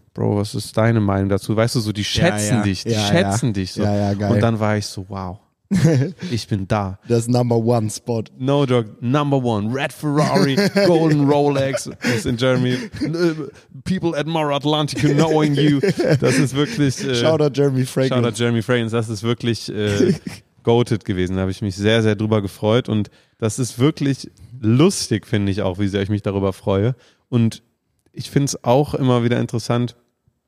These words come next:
Speaker 1: wenn ich mich dabei ertappe, so wie, wie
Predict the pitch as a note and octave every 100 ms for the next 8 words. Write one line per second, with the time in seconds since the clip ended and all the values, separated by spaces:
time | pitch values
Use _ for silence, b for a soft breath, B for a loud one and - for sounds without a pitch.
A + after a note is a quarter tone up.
0 | _ - A#2+ G#2+ A2 A#2 A2 G2+ G2 G2
1 | - _ - B2+ A#2+ G#2+ G2 F#2+ G#2 G#2
2 | G#2 b b _ G#2 A2